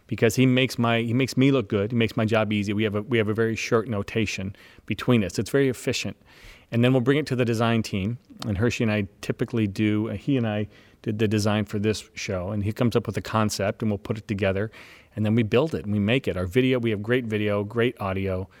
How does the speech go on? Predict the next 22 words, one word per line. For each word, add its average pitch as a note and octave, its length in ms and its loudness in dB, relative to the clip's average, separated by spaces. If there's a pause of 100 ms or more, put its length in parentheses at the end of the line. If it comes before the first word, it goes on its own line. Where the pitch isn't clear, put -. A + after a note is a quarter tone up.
(320)
Our G#2 100 -2
lighting, A#2 440 2
our A#2 140 -2
lighting A2 280 0
design G2+ 340 -2
team, G2+ 200 -2
everyth-, C3 280 -2
everybody's C3 500 0
great. G#2 380 -4 (540)
And A2 240 2
then A2+ 240 2
we, A#2+ 360 0
we B2 300 0
just A#2 380 -2 (180)
whittle E3 320 4
it C3+ 160 0
down A#2+ 360 0
till A2 180 -2
it's, G2+ 140 -6
to - 200 0
its G#2+ 180 -2
essence. G#2+ 540 -2